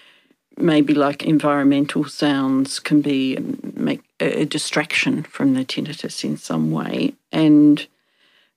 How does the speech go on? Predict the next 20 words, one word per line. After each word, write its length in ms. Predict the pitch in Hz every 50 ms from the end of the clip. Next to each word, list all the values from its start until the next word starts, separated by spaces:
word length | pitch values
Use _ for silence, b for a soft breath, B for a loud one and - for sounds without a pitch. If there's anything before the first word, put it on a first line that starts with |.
| _ -
but, 320 | - 165 180 170 - -
for 200 | - - - 160
example, 680 | 156 160 - - 160 151 147 147 - 156 151 147 147 -
a 100 | - 160
hearing 420 | 175 165 - 160 156 160 165 165
aid 300 | 151 143 139 143 139 139
that 200 | - 151 139 -
generates 640 | - - 143 147 147 147 143 139 135 135 - - -
masking 520 | 156 151 165 202 202 - - - 147 156 156
sounds 500 | - - - - 139 147 135 - - -
would 160 | - - - -
require 560 | - 143 139 135 - - 160 147 143 143 147 143
very 320 | 143 151 151 143 143 143
loud 400 | 143 147 143 143 147 151 143 -
levels. 540 | 143 139 143 139 - 123 - - - - - -
And 160 | 165 156 151
so 160 | - 165 165
that 220 | 160 202 208 -
could 180 | - - 165 147
introduce 720 | 156 147 151 - - 143 - - 147 139 139 - - -